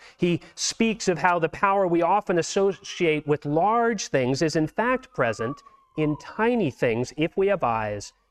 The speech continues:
to see it. And if we can see the small, we can sometimes get a better sense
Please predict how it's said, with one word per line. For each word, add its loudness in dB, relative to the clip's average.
to -4
see -4
it. -14
And 2
if -2
we 0
can -2
see 0
the 0
small, 0
we 0
can -2
sometimes 0
get 0
a -2
better -2
sense -10